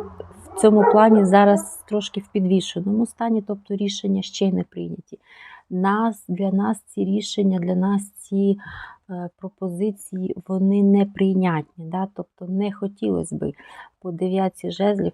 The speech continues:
по п'ятірці пентаклів, це, знаєте, доведеться йти на якісь, ем, компроміси, від чогось відмовлятися для того, щоб зберегти свої інтереси, для того, щоб врятуватися. Да? Тобто заради спасіння потрібно буде йти на якісь жертви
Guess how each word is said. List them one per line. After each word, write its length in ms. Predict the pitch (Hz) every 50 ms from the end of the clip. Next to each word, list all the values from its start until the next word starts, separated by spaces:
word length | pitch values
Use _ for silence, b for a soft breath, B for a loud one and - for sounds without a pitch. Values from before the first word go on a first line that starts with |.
| _ -
по 60 | 185
п'ятірці 500 | - - 180 - - 196 190 _ - - -
пентаклів, 520 | - 180 185 - - 220 202 202 190 175 -
це, 200 | - - - 180
знаєте, 280 | 196 202 208 202 208 _ _
доведеться 520 | - 185 180 190 180 196 208 202 202 - 208
йти 320 | 202 202 202 - 214 214
на 120 | 208 202 196
якісь, 540 | 185 190 190 185 - - 202 202 202 202 - - - _ -
ем, 540 | - 180 180 180 180 175 180 180 175 170 165 _ _ _ _ _ _ _ _ _ _ _ _ _ _ _ _ _ - - - - - - - - -
компроміси, 800 | - 185 180 - 185 180 170 175 190 233 247 233 - - - -
від 180 | 160 165 - -
чогось 420 | - 185 175 175 170 - - -
відмовлятися 720 | 180 165 175 175 170 165 175 202 226 226 - - - -
для 200 | - - 175 -
того, 320 | - - 185 180 - 185 180
щоб 300 | - - - 185 190 - B B B B B B B B B B _
зберегти 640 | 185 180 170 165 190 185 185 185 - - - 202 202
свої 640 | 185 - 175 170 185 196 185 175 185 165 - - 165
інтереси, 600 | 160 156 147 - 160 147 143 143 143 - - 147
для 160 | 147 151 151
того, 260 | - - 175 175 180
щоб 320 | 170 - - - 170 160 156
врятуватися. 840 | 165 175 175 175 - 180 165 151 143 - - - 508 - - - -
Да? 160 | 156 190 202
Тобто 320 | 202 - - - - 170 160
заради 380 | 160 175 175 170 170 160 165
спасіння 560 | - - - - 170 - - 233 247 247 220
потрібно 440 | 202 - 160 - - 180 175 175 170
буде 240 | 156 165 160 156 165
йти 220 | 165 - - 202
на 100 | 202 185
якісь 440 | 165 156 156 - - - 160 160 -
жертви 420 | 160 151 151 151 - - - -